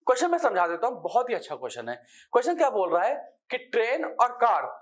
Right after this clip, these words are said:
दोनों मिलके वन नाइंटी एट किलोमीटर जाते हैं, ठीक है? चलिए दोनों सेम डिस्टेंस ट्रेवल करते हैं, बात समझ में आई। क्या बोल रहा है कि train जो है वो fourteen whole two by seven percent fast है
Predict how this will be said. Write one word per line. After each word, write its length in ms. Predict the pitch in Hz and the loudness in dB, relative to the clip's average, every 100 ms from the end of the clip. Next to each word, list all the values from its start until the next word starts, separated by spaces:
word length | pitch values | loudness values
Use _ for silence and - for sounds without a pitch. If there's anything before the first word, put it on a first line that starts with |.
| _ 147 | _ -2
दोनों 260 | 247 320 | 0 0
मिलके 480 | 302 311 311 320 220 175 | -2 -4 -4 -4 -6 0
वन 140 | 214 | 0
नाइंटी 320 | 254 240 240 | 0 -4 -6
एट 140 | 240 - | -8 -4
किलोमीटर 340 | 208 196 202 190 156 | -4 -2 -4 0 0
जाते 200 | 135 120 | 0 -6
हैं, 180 | - _ - | -8 _ -6
ठीक 160 | 202 | -2
है? 120 | 190 190 _ - - | -2 -4 _ -20 -4
चलिए 340 | 135 95 - - - - | -2 -2 -12 -20 -20 -6
दोनों 260 | 131 196 240 | -2 0 0
सेम 220 | - 202 | 0 0
डिस्टेंस 300 | 185 175 190 | 0 0 0
ट्रेवल 220 | 185 175 175 | 0 -2 -2
करते 220 | 180 220 | -2 -2
हैं, 140 | 240 | 0
बात 160 | 175 160 | 2 2
समझ 160 | 143 131 | -2 0
में 120 | 120 | 0
आई। 60 | 120 - _ _ _ - | 0 -8 _ _ _ 0
क्या 120 | 294 | 0
बोल 160 | 302 226 | 2 2
रहा 100 | 240 | 2
है 60 | |
कि 320 | 285 330 - - | 2 -2 -6 0
train 340 | 233 233 320 | 2 2 0
जो 160 | 240 190 | 0 2
है 180 | 170 214 - - _ 151 | 2 2 -2 -14 _ -4
वो 200 | 190 285 320 | 0 0 2
fourteen 340 | 226 220 302 | 0 0 -4
whole 180 | 269 277 | -2 -4
two 180 | 269 262 | -4 -2
by 160 | 254 262 | 0 0
seven 300 | 220 196 247 | -2 -2 -2
percent 500 | 214 208 254 320 - _ 190 | -2 -2 -4 -6 -12 _ -14
fast 440 | - 202 226 - | 2 4 4 2
है 80 | 269 | 0